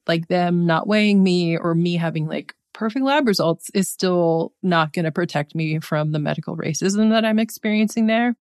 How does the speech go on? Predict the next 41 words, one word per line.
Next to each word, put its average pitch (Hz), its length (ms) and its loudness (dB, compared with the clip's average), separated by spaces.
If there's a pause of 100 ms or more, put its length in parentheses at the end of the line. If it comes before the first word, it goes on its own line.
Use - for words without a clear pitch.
(160)
So - 180 0
that's 185 320 2
nice 254 260 4
for 320 100 0
you. 233 200 4 (160)
<laughs> - 180 -14
Like, - 140 -10
this 190 180 -2
is 180 140 -6
our 175 160 2
reality. 160 640 -2 (500)
And 165 180 0
so 170 100 0
I 170 80 2
started 170 260 -2
having 160 240 -4
more 156 140 -8
conversations 156 1000 -4 (300)
there. 170 360 2
And 165 100 2
at 165 120 -2
the 175 100 0
same 196 280 0
time, 160 220 0
I 156 80 2
was 160 120 -4
having, 151 420 -2
you 151 80 -2
know, 147 160 -2
like, 156 180 -4 (140)
intuitive 175 480 0
eating 233 300 2
groups. 165 500 -4
And 160 360 -2
the 170 60 0
people, 156 500 -4 (300)
again, 170 320 0
in 160 120 0
my 156 400 -2 (340)
groups 170 380 -4
were 156 520 -4